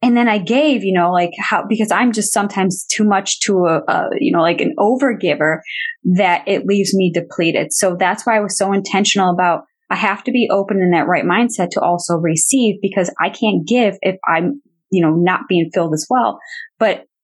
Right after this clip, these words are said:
obviously that's, you know, personal. I have to, you know, like your self-love, you fill your own bucket,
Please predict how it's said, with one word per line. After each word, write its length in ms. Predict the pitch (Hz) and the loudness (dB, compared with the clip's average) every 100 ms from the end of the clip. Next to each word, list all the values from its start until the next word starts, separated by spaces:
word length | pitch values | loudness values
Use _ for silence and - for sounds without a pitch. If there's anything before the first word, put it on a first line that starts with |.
| - | -4
obviously 320 | 208 196 202 | -2 0 -2
that's, 420 | 180 170 175 - - | 0 0 0 -6 0
you 120 | 214 | 2
know, 280 | 165 156 - | 4 2 -2
personal. 460 | - 254 262 240 208 | -2 -2 0 2 2
I 300 | 196 - 180 | 2 2 0
have 240 | 196 185 - | 0 -4 -2
to, 80 | 208 | -2
you 220 | 185 202 | 0 2
know, 60 | 160 | 2
like 200 | 160 156 | 0 0
your 100 | 175 - - | -4 -4 -2
self-love, 460 | 170 170 185 170 165 | -2 0 0 0 0
you 120 | 175 185 | -4 -2
fill 140 | 165 | 0
your 140 | 165 | 2
own 120 | 165 175 | 2 0
bucket, 320 | - 180 | 0 -2